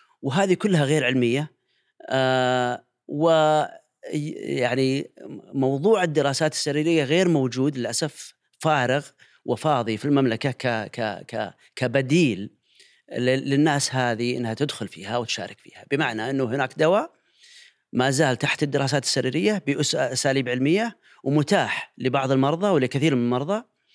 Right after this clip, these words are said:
ولكن بسبب عدم وجود الدراسة في السعودية لا يمكن أنه يشارك فيه، آه، أو أنه يحصل،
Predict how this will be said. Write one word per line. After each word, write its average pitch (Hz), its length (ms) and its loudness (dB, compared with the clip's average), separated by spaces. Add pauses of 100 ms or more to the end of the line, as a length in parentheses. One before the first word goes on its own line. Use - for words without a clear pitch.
(460)
ولكن 185 500 2
بسبب 170 400 2
عدم 220 280 2
وجود 165 220 4
الدراسة 139 420 0
في 101 40 -14
السعودية 123 560 -6 (840)
لا 190 120 4
يمكن 151 380 2
أنه 127 240 0
يشارك 113 400 -4
فيه، 110 420 -6
آه، 120 180 -4
أو 127 200 0
أنه 123 120 2
يحصل، 143 540 0